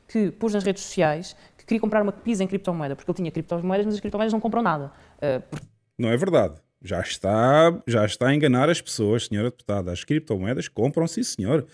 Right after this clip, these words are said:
Speaker 2: Estou farto de comprar <laughs> serviços online com criptomoedas. Não diga uma coisa dessas, que isso é desinformação.
Speaker 1: Tem que ser trocadas por dinheiro. E então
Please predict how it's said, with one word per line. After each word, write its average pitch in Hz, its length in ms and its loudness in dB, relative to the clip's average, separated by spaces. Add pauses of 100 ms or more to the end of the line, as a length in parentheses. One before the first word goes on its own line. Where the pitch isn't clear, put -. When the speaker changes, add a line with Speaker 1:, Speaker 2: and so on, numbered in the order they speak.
(100)
Speaker 2:
Estou 151 180 2
farto 165 260 0
de - 60 -12
comprar 156 320 2
<laughs> - 0 -
serviços 113 520 0
online 110 400 -2
com 104 140 -4
criptomoedas. 95 640 -4 (240)
Não 196 140 2
diga 139 200 4
uma 160 140 2
coisa 156 260 4
dessas, - 320 -2
que - 100 -12
isso 151 120 0
é 127 40 4
desinformação. 120 880 -2 (460)
Speaker 1:
Tem 151 100 -2
que - 40 -4
ser 156 60 -4
trocadas 160 260 -2
por 180 120 -6
dinheiro. 160 280 -2 (240)
E 196 80 0
então 202 300 0